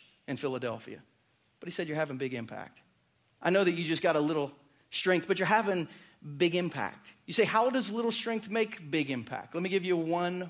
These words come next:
word. How does little strength make big impact? Let me give you a one-word answer. Number one, be faithful. Be faithful.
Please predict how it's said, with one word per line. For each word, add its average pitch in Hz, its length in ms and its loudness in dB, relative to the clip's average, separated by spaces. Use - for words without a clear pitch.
word. 143 540 -4
How 226 120 2
does 214 180 0
little 233 260 4
strength 226 440 0
make 202 280 2
big 185 160 4
impact? 160 320 0
Let 175 80 0
me 180 80 0
give 175 120 2
you 170 100 2
a - 20 2
one-word 165 380 0
answer. 131 400 -6
Number 147 180 -4
one, 135 220 -4
be 127 80 -6
faithful. 120 540 -10
Be 202 80 2
faithful. 214 400 0